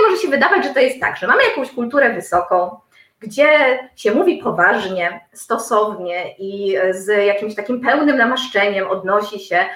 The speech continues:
do tych trudnych doświadczeń, a z drugiej strony mamy kulturę popularną, gdzie są jakieś właśnie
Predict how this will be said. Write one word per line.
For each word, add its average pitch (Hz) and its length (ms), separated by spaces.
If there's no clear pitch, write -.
do 226 100
tych 285 200
trudnych 233 360
doświadczeń, 359 460
a - 80
z - 60
drugiej 427 260
strony 349 200
mamy 262 220
kulturę 254 340
popularną, 233 600
gdzie 202 120
są 180 100
jakieś 175 320
właśnie 165 400